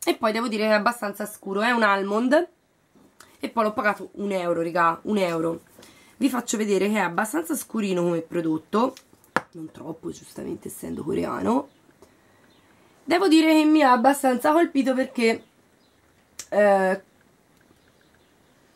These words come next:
eh, l'ho usato per adesso come base, perché non è di una colorazione, però costa un euro, eh.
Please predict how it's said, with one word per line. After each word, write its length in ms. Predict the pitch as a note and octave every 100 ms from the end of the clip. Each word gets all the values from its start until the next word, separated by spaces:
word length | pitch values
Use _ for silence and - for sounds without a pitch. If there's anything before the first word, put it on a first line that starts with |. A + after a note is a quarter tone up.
| _ _
eh, 200 | - G3
l'ho 140 | C4 D4+
usato 380 | D4 A3+ A3
per 120 | G#3 A3
adesso 360 | G3+ G3 G3
come 200 | F#3+ F#3+
base, 380 | E3+ D#3+ D3+ E3+
perché 260 | E3+ - F#3
non 180 | F3
è 220 | F3 F3+ -
di 140 | D3+ E3
una 140 | E3+
colorazione, 640 | D#3+ E3 D#3+ - F3 F3+
però 160 | - G3
costa 280 | F#3 F3+ F#3
un 100 | G3
euro, 340 | F3+ E3+ F3
eh. 220 | G3 G3